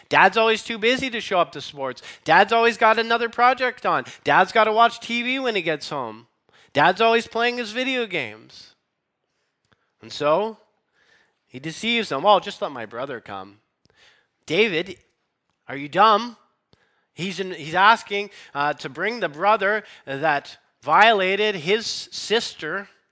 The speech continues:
David, he's deceived. And so Absalom murders Amnon at this event. And the thing about deception, I used to live a life of deception,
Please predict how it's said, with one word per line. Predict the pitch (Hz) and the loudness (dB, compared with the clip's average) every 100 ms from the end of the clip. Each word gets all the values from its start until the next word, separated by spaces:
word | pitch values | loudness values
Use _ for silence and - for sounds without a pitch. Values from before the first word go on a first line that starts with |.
| _ _ _ _ _ _ _ _ 101 | _ _ _ _ _ _ _ _ -8
David, | 131 196 165 196 - _ _ _ _ _ _ _ | 0 0 0 -4 -8 _ _ _ _ _ _ _
he's | 120 127 | -20 -18
deceived. | 143 - 185 247 113 - _ _ _ _ _ _ _ _ _ _ _ _ _ _ _ | -18 -14 -14 -14 -16 -20 _ _ _ _ _ _ _ _ _ _ _ _ _ _ _
And | 113 117 | -20 -14
so | 131 127 151 | -8 -6 -4
Absalom | 123 127 123 143 139 135 | -2 -4 -6 -12 -10 -10
murders | 117 110 110 123 131 - - _ _ - | -10 -12 -12 -12 -14 -16 -20 _ _ -12
Amnon | 135 127 110 104 104 | -10 -8 -10 -12 -14
at | 104 104 | -16 -18
this | 104 104 - - _ _ _ _ _ _ - | -20 -18 -18 -20 _ _ _ _ _ _ -18
event. | 101 110 104 - - _ _ _ _ _ _ _ _ _ _ _ _ _ _ _ _ - _ _ | -12 -12 -12 -18 -20 _ _ _ _ _ _ _ _ _ _ _ _ _ _ _ _ -20 _ _
And | 156 170 | -10 -8
the | 175 | -8
thing | - 247 | -4 -2
about | 277 214 175 | 2 2 2
deception, | 139 - 160 - - 151 185 135 _ - | -4 -2 0 0 -4 -10 -10 -16 _ -14
I | 123 | -12
used | 131 185 - | -10 -12 -12
to | 135 120 - - | -14 -14 -20 -20
live | 120 147 190 | -8 -6 -4
a | |
life | 147 143 139 - | 0 0 0 -4
of | 110 | -16
deception, | 123 - 127 127 - 180 202 | -16 -8 -8 -8 -12 -14 -16